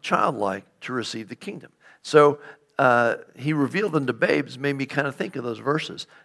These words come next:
that he calls us to childlikeness to receive the kingdom. Now, we could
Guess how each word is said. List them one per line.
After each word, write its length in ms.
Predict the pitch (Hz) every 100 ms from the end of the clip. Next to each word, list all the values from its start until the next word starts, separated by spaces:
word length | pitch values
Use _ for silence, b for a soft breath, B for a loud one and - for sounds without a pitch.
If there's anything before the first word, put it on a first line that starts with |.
| -
that 100 | 131
he 80 | 131
calls 460 | - 170 175 156
us 200 | 135 123
to 160 | - 120
childlikeness 1300 | - - - 165 165 107 98 90 92 92 98 - - _ _ _ _ _ _
to 100 | -
receive 400 | 131 117 - 113
the 80 | 104
kingdom. 380 | - 160 151 - _
Now, 340 | 131 131 127 b b b b b _
we 180 | 156 208
could 180 | 156